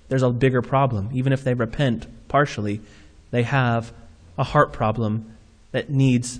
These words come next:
a bigger solution than just the keeping of the law. They would never keep the law perfectly.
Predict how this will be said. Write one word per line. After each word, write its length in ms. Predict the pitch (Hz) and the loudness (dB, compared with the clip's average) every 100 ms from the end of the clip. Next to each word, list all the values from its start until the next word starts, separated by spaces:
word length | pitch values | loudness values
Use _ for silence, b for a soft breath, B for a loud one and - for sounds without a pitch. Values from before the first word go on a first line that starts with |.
| - | -6
a 60 | |
bigger 240 | 123 123 120 | -2 0 0
solution 640 | - 120 123 117 104 98 - - _ - - - _ | -2 0 0 0 -4 -6 -10 -20 _ -20 -20 -20 _
than 160 | - 123 | -2 0
just 400 | 117 - - - - - | 0 -4 -8 -18 -18 -10
the 60 | |
keeping 520 | 117 - 147 131 110 104 | -10 -2 -2 0 0 0
of 60 | |
the 100 | 110 | 0
law. 320 | 110 113 107 110 - - - - - - - | 0 -2 -6 -14 -20 -20 -20 -20 -20 -20 -6
They 80 | 120 | -2
would 100 | 117 | 0
never 220 | 131 127 | 0 0
keep 240 | - 117 | -6 -10
the 80 | 110 | -6
law 140 | 104 101 | -6 -6
perfectly. 560 | - 107 104 - 104 | -8 -8 -10 -12 -14